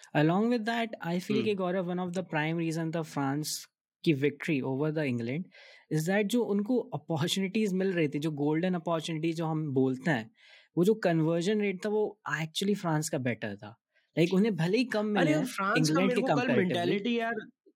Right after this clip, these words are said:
Speaker 2: कल मेरे को फ्रांस की मेंटालिटी थोड़ी सी खराब लगी। ओ, सॉरी, इंग्लैंड की। यार, they were, instead of looking for goals, they were
Speaker 1: Hmm।
Speaker 2: looking for penalties, if you know what I mean।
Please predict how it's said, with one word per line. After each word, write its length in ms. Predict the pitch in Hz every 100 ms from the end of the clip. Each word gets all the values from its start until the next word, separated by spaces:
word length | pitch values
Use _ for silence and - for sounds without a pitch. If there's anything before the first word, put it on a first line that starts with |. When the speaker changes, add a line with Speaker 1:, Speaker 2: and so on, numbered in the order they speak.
| _ _ _ -
Speaker 2:
कल 140 | 202 220
मेरे 120 | 226
को 80 | 247
फ्रांस 360 | 196 160 196
की 80 | -
मेंटालिटी 580 | 208 180 170 180 185 208
थोड़ी 240 | 190 196
सी 100 | 208
खराब 320 | 170 151 165
लगी। 320 | 165 147 180 -
ओ, 340 | 160 143 117
सॉरी, 220 | 117 135 117
इंग्लैंड 440 | 131 139 151 180
की। 220 | 165 196 - - - -
यार, 200 | 254 311 - - 180
they 140 | 170 262
were, 140 | 320 330 - -
instead 320 | 196 - 285
of 120 | 302
looking 400 | 240 185 185 277 262
for 120 | 285 170
goals, 440 | 165 214 160 185 - - _ _ _ _ _ _ _ _ -
they 100 | 247
were 120 | 294
Speaker 1:
Hmm। 120 | 226 170
Speaker 2:
looking 280 | 170 285 302
for 100 | 339 339
penalties, 600 | 180 175 208 240 175 113 - _ -
if 160 | 143 -
you 120 | 208 190
know 140 | 196
what 180 | 170 165
I 80 | 160
mean। 240 | 131 113